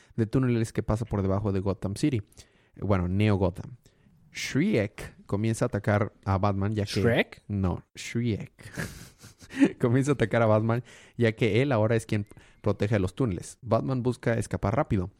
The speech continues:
Speaker 1: pero se encuentra con una familia viviendo dentro de los túneles y decide ayudarlos. Cambiamos rápidamente de escena al Gotham Upper Level three. Una nave está volando en el espacio.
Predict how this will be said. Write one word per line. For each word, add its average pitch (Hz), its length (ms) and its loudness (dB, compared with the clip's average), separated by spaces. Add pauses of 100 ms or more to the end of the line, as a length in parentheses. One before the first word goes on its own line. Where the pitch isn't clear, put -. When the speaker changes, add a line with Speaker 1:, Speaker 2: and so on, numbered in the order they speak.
(220)
Speaker 1:
pero 104 160 -2
se 104 60 0
encuentra 113 280 -2
con 110 140 -4
una 107 100 0
familia 98 320 -2
viviendo 95 460 -2
dentro 95 240 -2
de 95 60 0
los 101 100 -4
túneles 156 400 -4
y 107 80 -2
decide 120 300 -4
ayudarlos. - 680 -12 (640)
Cambiamos 143 400 2
rápidamente 143 560 0
de 143 80 0
escena 156 460 0
al 104 160 2
Gotham 117 280 0 (120)
Upper 104 320 0
Level 92 300 0
three. 123 500 0 (880)
Una 135 200 2
nave 117 360 4 (300)
está 107 220 0
volando 110 360 4
en 107 80 2
el 98 80 2
espacio. - 480 -4